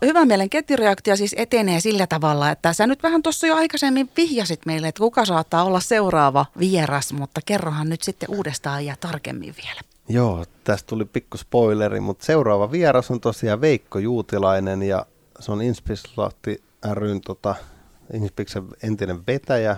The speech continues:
Speaker 2: perustaja voisi sanoa näin, ja mä mietin tätä hetken, että kuka tähän seuraavaksi laitetaan ja miksi just Veikko, niin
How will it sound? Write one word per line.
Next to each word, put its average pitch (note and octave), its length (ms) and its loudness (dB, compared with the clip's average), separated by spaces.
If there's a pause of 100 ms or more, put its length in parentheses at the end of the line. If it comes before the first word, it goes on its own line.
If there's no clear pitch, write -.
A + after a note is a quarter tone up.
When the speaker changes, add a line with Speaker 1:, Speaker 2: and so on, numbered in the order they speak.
(140)
Speaker 2:
perustaja A2+ 680 -4
voisi G#2 300 -6
sanoa G2+ 340 -2
näin, G2 400 -2
ja F2+ 180 -4 (720)
mä F#2+ 180 -4
mietin G#2 440 -2
tätä F2+ 240 -6
hetken, F#2+ 440 -4 (280)
että F#2 180 -10
kuka G#2+ 260 -4
tähän F#2+ 220 -8
seuraavaksi F#2+ 560 -2
laitetaan G2 480 -2
ja F#2 60 0
miksi G2 340 -8
just - 200 -16
Veikko, G2+ 420 -2
niin F#2+ 140 -4